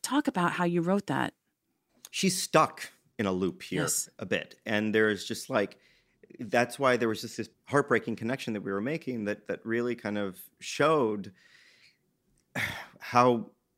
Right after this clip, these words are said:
Speaker 2: how deep this, this, this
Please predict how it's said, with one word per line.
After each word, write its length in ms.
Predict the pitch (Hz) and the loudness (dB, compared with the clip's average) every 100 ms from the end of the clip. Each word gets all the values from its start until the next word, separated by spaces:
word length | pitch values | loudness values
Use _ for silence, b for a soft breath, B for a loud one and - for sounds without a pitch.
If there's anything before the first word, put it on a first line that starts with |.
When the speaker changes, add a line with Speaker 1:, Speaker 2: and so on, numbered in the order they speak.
| _ | _
Speaker 2:
how 420 | - - 123 110 92 _ - | -12 -2 -2 -2 -8 _ -2
deep 380 | 127 143 - - _ | 0 0 -2 -12 _
this, 320 | 104 95 - - | -6 -6 -8 -12
this, 340 | 95 92 - - _ B B B - | -10 -10 -12 -20 _ B B B -16
this 160 | 104 | -14